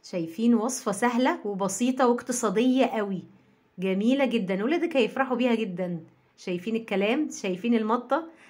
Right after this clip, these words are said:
أنا بقرب لكم بس عشان تشوفوها. ما تنسوش اللايك والشير والاشتراك في القناة،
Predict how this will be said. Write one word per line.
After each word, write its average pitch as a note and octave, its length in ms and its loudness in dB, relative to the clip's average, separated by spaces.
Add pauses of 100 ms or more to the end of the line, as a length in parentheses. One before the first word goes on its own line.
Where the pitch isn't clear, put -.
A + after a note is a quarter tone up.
(160)
أنا G3+ 140 -2
بقرب F#3 360 -2
لكم A#3+ 220 -2
بس D#4 220 0
عشان A#3 220 -4
تشوفوها. F3+ 520 -8 (340)
ما F#3 60 -4
تنسوش A#3+ 340 -6
اللايك A#3 500 0
والشير C4+ 500 -2
والاشتراك G3+ 640 -2
في - 60 -6
القناة، G3 480 -4